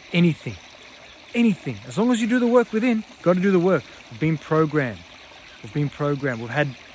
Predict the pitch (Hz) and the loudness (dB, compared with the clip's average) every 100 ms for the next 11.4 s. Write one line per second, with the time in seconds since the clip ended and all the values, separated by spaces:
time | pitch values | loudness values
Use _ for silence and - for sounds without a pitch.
0 | - - 156 - 175 175 - 160 156 151 | -20 -8 -8 -4 -4 -4 0 2 2 0
1 | 131 110 147 151 127 143 165 151 131 127 | -2 -2 -2 0 0 0 0 0 -2 -4
2 | 135 107 - - - - - - - - | -6 -8 -18 -20 -20 -20 -20 -20 -20 -20
3 | - - - - - - - - - - | -20 -20 -20 -20 -20 -20 -20 -20 -12 -6
4 | 147 160 170 165 - 160 156 120 92 - | -2 2 2 0 -2 0 0 -2 -8 -18
5 | - - - - - - - - - - | -20 -20 -20 -20 -20 -20 -20 -20 -20 -20
6 | - - - - - 165 160 139 123 104 | -20 -20 -20 -12 -4 -2 -2 -4 -6 -8
7 | 92 - - - - 135 - 151 151 131 | -12 -16 -20 -14 -8 -6 -2 0 0 -2
8 | - - - 151 165 185 - 214 180 185 | -8 -20 -4 2 4 4 2 0 2 2
9 | 170 143 147 180 190 - 233 190 160 117 | 2 0 4 4 4 2 0 2 2 0
10 | 104 - 156 180 165 170 165 165 156 151 | -6 -6 -2 0 0 -2 -4 -4 -6 -6
11 | 139 131 113 104 | -8 -10 -12 -12